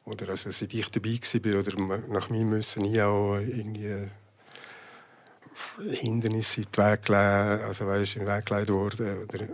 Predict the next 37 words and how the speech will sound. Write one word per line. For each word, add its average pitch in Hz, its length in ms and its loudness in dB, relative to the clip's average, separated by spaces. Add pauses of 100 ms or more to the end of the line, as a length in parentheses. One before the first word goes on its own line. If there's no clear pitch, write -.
(420)
irgendwie 113 480 -6
probiert, 101 540 -4
uns - 180 -2
zu - 60 -4
schiessen 110 340 -4
zu - 100 -2
machen. 98 240 -2
Jetzt - 160 -4
in 107 60 -2
dem 104 200 4
Sinn, 107 260 4
es 95 120 -2
ist - 180 -2
relativ 107 260 -2
schnell 117 340 4
auch 110 160 6
klar 110 300 2
geworden, 110 440 0 (400)
dass - 220 -10
es - 120 -10
etwas 110 360 -2
ist, 107 200 -2
wo, 104 320 4 (600)
wo, 98 600 2
wo 101 320 0
eine 95 80 -6
gewisse - 340 2
Ausstrahlung 110 440 4
kann 101 220 -2
haben 123 380 6
und, 107 100 -2
und, 120 240 0
und 113 480 -2
für - 220 -6
Freiburg 110 580 -2
durchaus 117 420 -4
ein, 110 300 2